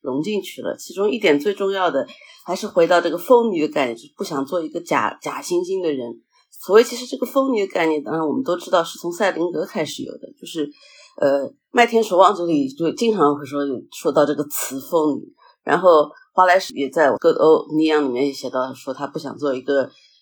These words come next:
一个，一个 fraudulent 的人，就不想做一个赝品，不想做个假惺惺的人，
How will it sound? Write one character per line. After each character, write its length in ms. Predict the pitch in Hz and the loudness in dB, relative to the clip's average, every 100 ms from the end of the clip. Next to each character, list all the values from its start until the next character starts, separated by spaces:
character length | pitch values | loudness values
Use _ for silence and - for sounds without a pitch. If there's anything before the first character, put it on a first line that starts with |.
| _ | _
一 120 | 127 | -6
个， 100 | 135 | -4
一 120 | 123 | -4
个 80 | 143 | -6
fraudulent 680 | - 151 160 151 139 127 123 | 2 6 6 4 -4 -4 -4
的 100 | 120 | -6
人， 280 | 123 113 - _ - | -6 -8 -12 _ -14
就 80 | 220 | -8
不 80 | |
想 180 | 262 170 | 0 2
做 160 | 160 202 | 2 0
一 40 | |
个 40 | 196 | 2
赝 240 | 202 170 | 4 2
品， 140 | 151 | 0
不 60 | 139 | -6
想 140 | 165 143 | -4 -4
做 100 | 170 | -4
个 80 | |
假 180 | 170 135 | -2 -2
惺 120 | - | -2
惺 240 | 165 170 175 | -4 -2 -2
的 60 | |
人， 180 | 139 87 | -2 -4